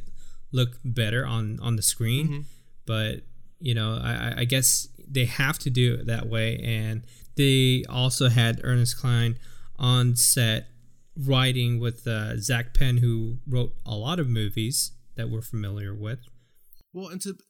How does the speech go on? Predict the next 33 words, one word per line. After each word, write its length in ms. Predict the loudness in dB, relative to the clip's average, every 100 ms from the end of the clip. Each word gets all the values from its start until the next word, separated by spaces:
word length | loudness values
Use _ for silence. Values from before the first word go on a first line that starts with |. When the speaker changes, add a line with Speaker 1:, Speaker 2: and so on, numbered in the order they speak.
| _
Speaker 2:
and 120 | -6 -6
to 100 | -6
be 100 | -6
fair, 240 | -6 -8
the 140 | -8
pacing 460 | -4 -2 0 -2 -4
of 60 | -6
the 80 |
movie 300 | -6 -6 -6
seems 220 | -6 -6 -8
to 60 |
be 120 | -10
a 140 | -10 -12
lot 360 | -12 -12 -14 -18
faster 720 | -16 -12 -6 -4 -4 -8 -12 -16 _
than 140 | -6
the 80 | -2
pacing 520 | 0 0 0 -8 -10 -12
that 200 | -14 -16 -20
it 120 | -18
was 260 | -10 -8
in 80 | -8
the 60 | -12
book. 200 | -16 -20 _ _ _ _ _ _ _
In 140 | -2
the 100 | -2
book, 280 | -4 -8 -8
it 140 | -10 -2
seemed 360 | -2 -2 -6 -8
to 80 |
be 140 | -8 -6
more, 680 | -6 -6 -6 -8 -8 -10 -12 _ _ _ _ _ _ _ -10
um, 360 | -8 -8 -12